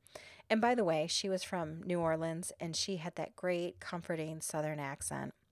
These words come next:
On the way to Sneaky Pickle, she was showing me places where she lived. She had lived in Bywater until recently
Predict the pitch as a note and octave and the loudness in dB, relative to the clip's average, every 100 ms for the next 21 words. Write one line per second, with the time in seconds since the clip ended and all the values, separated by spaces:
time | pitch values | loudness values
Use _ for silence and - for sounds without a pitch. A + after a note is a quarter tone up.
0 | _ _ - - - - - - G#3+ A3 | _ _ -20 -20 -20 -20 -2 4 6 6
1 | G#3 G#3+ B3+ B3+ - - A3 G#3+ - F#3 | 6 6 4 2 -2 -2 -2 -2 -2 -2
2 | G3+ G3+ E3+ - G#3+ A#3 - - A#3+ A3+ | -2 -4 -4 -2 -2 -2 -2 0 2 2
3 | - A#3+ B3 B3 A3 - F3+ G3 F3+ E3+ | 2 2 2 0 0 0 0 0 -2 -2
4 | D#3+ E3+ D#3 D#3+ - - - - - - | -2 -4 0 2 4 2 -6 -18 -20 -20
5 | - - - - B3 C4+ C#4+ C#4 A#3 G3+ | -20 -10 -2 0 2 0 -2 -2 0 6
6 | G3 F#3+ F#3 F3+ F3 F3 F#3 D#3 D3+ D#3 | 6 6 2 2 4 6 4 4 2 4
7 | D3+ - - E3 G#3 C4+ - D#3 D3+ D#3 | 2 0 -2 0 0 0 -2 -2 0 0